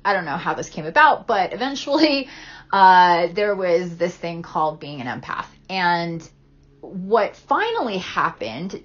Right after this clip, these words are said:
a few years ago, uh, and I keep meaning to find that paper, but it's a paper that came out, and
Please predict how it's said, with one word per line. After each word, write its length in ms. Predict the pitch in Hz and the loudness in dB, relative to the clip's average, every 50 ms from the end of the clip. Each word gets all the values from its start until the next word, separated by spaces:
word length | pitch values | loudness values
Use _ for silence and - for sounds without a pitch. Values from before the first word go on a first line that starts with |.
| _ | _
a 100 | - 180 | -10 -10
few 240 | 175 - - 220 220 | -10 -10 -10 -10 -10
years 440 | 180 175 175 202 226 285 294 254 214 | -10 -8 -4 -2 -2 -2 -2 -4 -8
ago, 640 | 185 - 165 143 135 127 127 131 147 170 208 - - - | -8 -6 -4 -2 -2 0 0 0 0 -2 -2 -4 -8 -12
uh, 440 | 165 165 165 165 160 156 160 160 - - - _ _ _ _ - | -12 -10 -8 -6 -4 -4 -4 -6 -8 -12 -20 _ _ _ _ -20
and 100 | - 170 | -18 -18
I 60 | 165 165 | -18 -18
keep 260 | - - 392 - - | -16 -16 -14 -12 -10
meaning 280 | 220 220 220 214 202 | -8 -8 -8 -8 -6
to 80 | 175 147 | -8 -10
find 260 | 131 - 165 165 156 147 | -8 -8 -10 -10 -8 -8
that 160 | 135 127 - | -10 -10 -10
paper, 400 | - 160 160 156 - - - 143 - | -8 -8 -8 -6 -8 -10 -12 -6 -2
but 320 | - 185 180 175 165 - - _ _ _ _ _ _ _ _ _ _ _ _ _ _ _ - _ _ _ _ - | 0 2 2 2 0 -4 -10 _ _ _ _ _ _ _ _ _ _ _ _ _ _ _ -20 _ _ _ _ -4
it's 200 | 214 214 214 240 | -4 -4 -2 -2
a 40 | |
paper 380 | - - - 320 339 - 311 294 | -4 -4 -4 -4 -4 -2 -2 0
that 160 | 247 233 - | 0 0 0
came 260 | - - 240 220 202 | -2 -6 -8 -6 -4
out, 380 | 190 180 175 170 170 165 - - - - - - - - - - - _ _ _ - | -2 0 2 2 2 2 0 -6 -14 -20 -20 -20 -20 -20 -20 -20 -20 _ _ _ -2
and 520 | 208 214 208 202 202 202 202 196 190 185 | 0 2 2 2 2 2 0 0 -4 -4